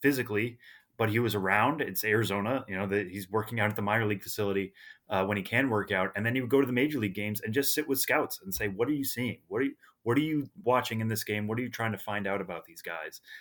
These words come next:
And he was basically like a scouting intern for the Diamondbacks while he couldn't play. It just seems like such a great opportunity. I don't know how many guys do that. You don't hear stories like that that often. Um,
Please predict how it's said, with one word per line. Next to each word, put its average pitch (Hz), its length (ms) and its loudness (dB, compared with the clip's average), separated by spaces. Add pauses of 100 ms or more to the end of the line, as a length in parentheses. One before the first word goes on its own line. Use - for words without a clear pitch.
(280)
And 104 440 2
he 143 160 2
was 156 180 2
basically 127 560 2
like 120 200 2
a 117 60 2
scouting 113 460 -2
intern 123 400 -8 (640)
for 113 120 4
the 110 100 0
Diamondbacks 107 520 0
while 98 140 -2
he 98 100 -6
couldn't 98 240 -4
play. 123 280 0 (720)
It 135 100 2
just 147 200 4
seems 135 180 2
like 120 120 0
such 123 160 2
a 120 60 0
great 117 200 4
opportunity. 110 460 2
I 104 120 2
don't 127 120 0
know 113 140 2
how 98 100 -4
many 98 140 -2
guys 92 260 -2
do 95 120 -10
that. 90 200 -4
You 92 60 -12
don't 101 200 -4
hear 95 140 -6
stories 92 340 -8
like 87 140 -10
that 87 180 -6 (100)
that 92 260 4
often. 90 340 -6 (560)
Um, 92 340 -2